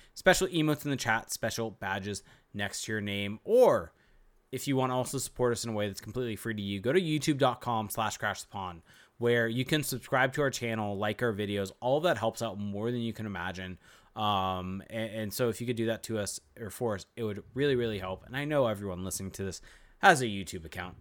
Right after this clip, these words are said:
Everyone has a Google account at this point in time. So go to youtube dot com slash crash pond, subscribe to our channel, like our videos. Um, Elizabeth Leo asks, question, "What has surprised slash impressed you the most about Minchikov and Lacombe individually that is often overlooked by the public eye?"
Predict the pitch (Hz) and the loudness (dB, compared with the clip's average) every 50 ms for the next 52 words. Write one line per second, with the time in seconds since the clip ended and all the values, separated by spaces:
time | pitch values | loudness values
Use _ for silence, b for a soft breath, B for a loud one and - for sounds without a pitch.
0 | - - 165 170 156 156 156 143 131 131 110 113 101 104 101 92 98 95 95 90 | -8 -2 -2 0 0 0 0 2 2 2 0 0 -2 -2 -2 -2 -2 -2 -4 -4
1 | - 95 92 92 90 90 82 - 90 - - - 90 85 82 80 - 85 82 82 | -4 -6 -8 -6 -8 -10 -12 -12 -14 -14 -12 -12 -12 -12 -12 -12 -14 -14 -14 -14
2 | 78 - 101 92 - b b b b b - 170 180 190 180 175 170 - - 151 | -10 -10 -10 -10 -10 b b b b b 8 10 10 10 10 8 6 2 0 2
3 | 143 160 156 131 - - 131 127 123 117 - 127 113 107 - - 113 107 98 - | 4 4 4 4 2 0 0 2 2 0 0 0 0 0 -2 -2 -2 -4 -4 -4
4 | - 104 98 98 - - 113 - - 143 127 123 - - 117 107 - 107 101 101 | -6 -6 -6 -4 -6 -8 -10 -4 0 0 0 0 0 -2 -4 -4 -4 -6 -6 -6
5 | 98 92 92 95 95 - 95 95 90 92 92 92 90 87 87 87 85 - b b | -6 -6 -6 -6 -6 -6 -6 -8 -6 -6 -6 -6 -6 -6 -6 -8 -8 -10 b b
6 | b b b b 110 110 113 113 110 107 107 - - 139 147 175 170 185 185 170 | b b b b 0 0 2 2 0 -2 -6 -6 -2 4 4 4 4 4 0 -2
7 | - - 151 156 156 151 131 107 98 95 - 110 107 107 104 - - - - 170 | -4 -2 0 2 4 4 4 4 2 -2 -4 -2 -2 -2 -2 -2 -6 0 2 2
8 | 170 - - 107 - b b b b b 123 147 180 208 233 - - - - - | 2 2 -2 -6 -8 b b b b b 4 4 4 4 4 2 0 -2 -2 2
9 | - 135 131 135 131 - 147 131 - 127 110 - 120 117 - - - 123 120 117 | 2 4 4 4 2 2 0 0 -2 -6 -4 -2 -2 -4 -4 -4 -4 -2 -2 -2
10 | 113 101 92 95 95 - - 110 113 113 92 104 101 107 98 - - 123 120 117 | -2 -2 -2 -4 -4 -4 -6 -6 -6 -6 -6 -6 -8 -6 -8 -6 -4 -2 -2 -2
11 | 123 117 110 - - 104 107 101 82 104 113 113 110 113 104 95 104 101 101 98 | -2 -6 -6 -6 -6 -6 -6 -6 -8 -8 -8 -6 -4 -4 -4 -4 -4 -4 -2 -2
12 | 95 90 - - - 104 107 107 - 131 135 131 127 127 123 107 101 95 - - | -4 -4 -6 -8 -6 -6 -6 -4 -4 -2 -2 -2 -2 -2 -2 -2 -4 -6 -8 -12
13 | b b b b b _ - 90 95 92 90 - 90 87 101 113 101 113 131 143 | b b b b b _ -6 -4 -4 -4 -6 -8 -10 -8 -8 -8 -4 0 2 2
14 | 104 78 - | 2 0 -4